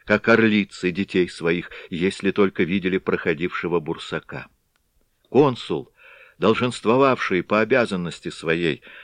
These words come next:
наблюдать над подведомственными ему сотоварищами, имел такие страшные карманы в своих шароварах, что мог поместить туда всю лавку зазевавшейся торговки. Консул здесь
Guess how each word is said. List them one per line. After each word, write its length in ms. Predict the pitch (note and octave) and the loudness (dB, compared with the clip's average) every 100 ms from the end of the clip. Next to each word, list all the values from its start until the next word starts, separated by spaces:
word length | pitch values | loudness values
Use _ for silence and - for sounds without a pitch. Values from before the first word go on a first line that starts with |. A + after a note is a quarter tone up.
| - | -8
наблюдать 600 | F2 G2 A2+ A#2 A#2 - | 0 4 4 4 2 2
над 240 | F2+ F2+ - | -4 -4 -2
подведомственными 1080 | G2 F2+ G#2 A2 F#2 - F2 F2 E2 E2+ | -2 2 2 2 0 -4 -4 -4 -2 -2
ему 240 | F2+ G2 G#2 | 0 -2 -2
сотоварищами, 880 | F2 - F2+ C#3 B2+ - F#2 C#2+ - _ _ _ _ _ - | -4 0 0 0 -2 -6 -6 -8 -14 _ _ _ _ _ -2
имел 280 | G2 B2+ | 4 4
такие 440 | A#2 A#2 - D#3 F3+ | 6 4 6 4 4
страшные 600 | - F3 D#3+ - C#3 C3+ | 2 2 2 2 -2 -2
карманы 640 | - D#3 D#3 C#3+ G2 D#2+ | 0 0 2 2 2 -2
в 60 | - | -8
своих 340 | E2+ E2+ - | -4 -4 -4
шароварах, 600 | - F#2 G#2 F2+ C2 - _ - _ | -6 -2 0 0 -4 -10 _ -20 _
что 220 | - F2 | -6 -2
мог 240 | F2 A2+ - | 0 -2 -2
поместить 600 | F#2 F2+ - A#2+ B2 - | -4 -4 -6 -6 -6 -6
туда 280 | G2+ F#2 F2 | -4 -2 -4
всю 300 | - F#2+ F2+ | -6 -4 -2
лавку 600 | D#2+ B2 - - C#3+ C#3+ - - | 0 -2 -2 -4 -6 -6 -18 -16
зазевавшейся 1120 | C#2+ E2+ D#2 C#2+ E2 - - F#2 - F2 F2+ | -4 -4 -2 -2 -2 -2 -6 -6 -6 -8 -8
торговки. 640 | - E2 C#2 D3+ - - _ _ _ _ _ | -8 -6 -6 -8 -12 -20 _ _ _ _ _
Консул 520 | - G2 A2+ - D3+ | -4 -2 -2 -4 -4
здесь 420 | A2+ D#2 E2+ - | -4 -2 -2 -2